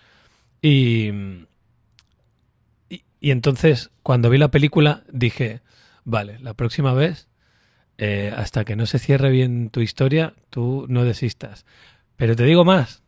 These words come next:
me puede volver a ocurrir, porque yo intento que se cuente bien mi historia y tengo un director que no lo ve como yo y al final es él quien cuenta la historia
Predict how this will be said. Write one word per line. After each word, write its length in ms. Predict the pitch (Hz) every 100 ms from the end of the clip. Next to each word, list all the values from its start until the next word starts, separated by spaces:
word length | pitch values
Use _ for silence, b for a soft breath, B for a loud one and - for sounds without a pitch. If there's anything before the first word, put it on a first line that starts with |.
| -
me 200 | 117 117
puede 200 | 160 175
volver 220 | 160 151
a 40 |
ocurrir, 360 | 143 151 156 98 - _
porque 340 | - 110 - 120
yo 120 | 151
intento 340 | 151 147 139
que 80 | 131
se 80 | 127
cuente 200 | 135 135
bien 120 | 135
mi 80 | 135
historia 320 | 120 160 160
y 60 | 156
tengo 220 | 135 135
un 60 | 135
director 320 | 135 123 139
que 120 | 123
no 80 | 120
lo 100 | 123
ve 100 | 131
como 200 | 135 131
yo 180 | 151 175
y 120 | 156
al 120 | 117
final 240 | 120 131 135
es 120 | 139
él 100 | 131
quien 160 | 123
cuenta 240 | 113 127 135
la 80 | 135
historia 460 | - 156 165 185